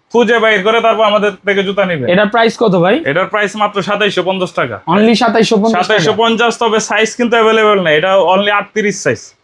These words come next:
Speaker 2: ওকে।
Speaker 1: এগুলা ইউনিসেক্স এর প্রোডাক্ট, ছেলে মেয়ে উভয় পড়তে পারে। এগুলা জুতা, সবগুলা জুতা একটা থেকে একটা সুন্দর।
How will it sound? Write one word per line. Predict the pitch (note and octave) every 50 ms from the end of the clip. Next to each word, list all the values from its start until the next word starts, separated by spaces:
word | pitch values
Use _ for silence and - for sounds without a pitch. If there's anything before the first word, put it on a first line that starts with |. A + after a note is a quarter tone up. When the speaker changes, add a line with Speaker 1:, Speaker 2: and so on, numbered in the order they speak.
| _ _ -
Speaker 2:
ওকে। | C#3+ C#3+ C3 D3+
Speaker 1:
এগুলা | D#3+ F#3 G3 G#3 G#3+ A3+
ইউনিসেক্স | A3 A3+ A3+ A3 A3+ G#3 G#3 A#3 A3+ - -
এর | A#3+ A3
প্রোডাক্ট, | G#3 A3+ A3 A3+ A#3 G#3+ -
ছেলে | - A3 G#3+ A3 A3
মেয়ে | G#3+ G#3 F#3+
উভয় | F3 F3+ G3 F#3+
পড়তে | F#3 F#3 E3+ E3 - D#3
পারে। | C3+ A#2+ G#2 F#2+ - _ _ _ _ _ _ _ _ _ _ _ _ -
এগুলা | - D3+ F3 G3 G3+ G#3
জুতা, | G3 A3+ G3 G#3+ A3+ G#3+ G#3+ A3+ A#3 A#3+ A3+ - - _ -
সবগুলা | - - F#3+ F#3 F#3 F#3+ A3+ A3+ A3
জুতা | G3+ A3+ G#3+ G3+ A3 G#3+ G#3+ G#3 - - _ -
একটা | F3 F3+ - _ A3+ A3 G#3+ G#3+
থেকে | A3+ A3 G#3+
একটা | A3 G#3 - - A3 G#3+ A3+ B3
সুন্দর। | A#3 - - G#3 F#3 E3 C3 G#2+